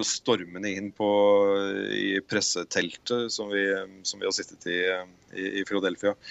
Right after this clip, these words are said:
Rett etter at, eh, Clinton ble nominert, så, eh, stormet de ut av landsmøtet og rett inn i presseteltet for å, for å protestere. Og jeg spurte, mm, kanskje ti tolv av dem mens, mens de var der og, og demonstrerte om hva de håpet å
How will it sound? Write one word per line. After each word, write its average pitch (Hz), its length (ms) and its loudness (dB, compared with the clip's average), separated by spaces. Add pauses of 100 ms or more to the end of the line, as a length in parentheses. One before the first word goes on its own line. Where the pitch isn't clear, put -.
(320)
Rett 117 240 4
etter 101 320 2
at, - 160 -10
eh, 104 140 4
Clinton 101 320 -2
ble 101 100 2
nominert, 107 400 0
så, 107 400 0
eh, 104 240 0
stormet 95 320 -4
de 110 160 -4
ut 113 320 -6
av 107 160 4
landsmøtet 101 560 -2
og 110 160 0
rett - 240 -8
inn 90 100 -16
i 101 60 -10
presseteltet - 640 -6
for 95 200 -6
å, 92 580 -4 (100)
for 95 160 -6
å 90 80 -6
protestere. 101 560 -2 (680)
Og 123 280 6 (260)
jeg 139 100 2
spurte, 127 380 0
mm, 113 1300 -2
kanskje 98 300 -4 (180)
ti 98 200 2
tolv 87 260 4
av 95 80 6
dem 110 160 0
mens, 98 240 2
mens 95 380 0 (260)
de 95 80 2
var 87 160 4
der 90 160 0
og, 92 220 0
og 92 60 -2
demonstrerte 92 460 0
om 95 140 -10 (320)
hva 98 160 4
de 98 100 6
håpet 101 300 2
å - 80 4